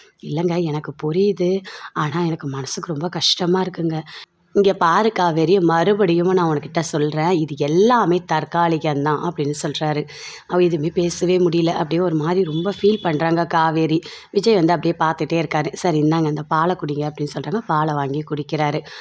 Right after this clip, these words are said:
அப்படியே குடிக்கும்போது யோசிச்சுட்டே இருக்காரு, "நம்ம ஏதாவது ஒண்ணு பண்ணணும்" அப்படின்னு சொல்லிட்டு. தாத்தா, பாட்டி ரெண்டு பேருமே வீட்டுக்கு போறாங்க.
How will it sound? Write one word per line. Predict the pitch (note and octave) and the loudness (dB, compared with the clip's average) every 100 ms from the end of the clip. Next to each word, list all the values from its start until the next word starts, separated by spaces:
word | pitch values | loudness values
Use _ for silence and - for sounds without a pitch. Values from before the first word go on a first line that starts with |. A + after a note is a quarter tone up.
| - | -16
அப்படியே | - E3+ F3+ | -6 -2 0
குடிக்கும்போது | F3 F3 D#3 D#3 D#3+ | 0 -2 0 0 0
யோசிச்சுட்டே | D#3 - C#3+ | -4 -4 -2
இருக்காரு, | E3+ D#3+ D#3+ D3 | 0 0 -2 -2
"நம்ம | D#3+ D#3 | -2 -2
ஏதாவது | C#3 D3+ F3+ F#3 | -2 -2 -2 -2
ஒண்ணு | D3+ D#3 | -4 -4
பண்ணணும்" | D3 D3+ D3 D3+ F3 | -2 0 0 -2 -4
அப்படின்னு | E3 D3 | -4 -6
சொல்லிட்டு. | C#3+ D#3 D#3+ D3+ - - - - | -4 -6 -4 -6 -8 -20 -20 -10
தாத்தா, | - B3 A#3+ F#3+ | -2 0 2 -2
பாட்டி | F#3+ D#3+ D#3+ E3+ | 0 -2 0 -2
ரெண்டு | D3+ F3 | 0 0
பேருமே | E3+ E3 | 0 0
வீட்டுக்கு | D#3+ E3 D#3 D#3+ - | 2 0 -2 -4 -2
போறாங்க. | E3 D#3 D#3+ | 0 2 0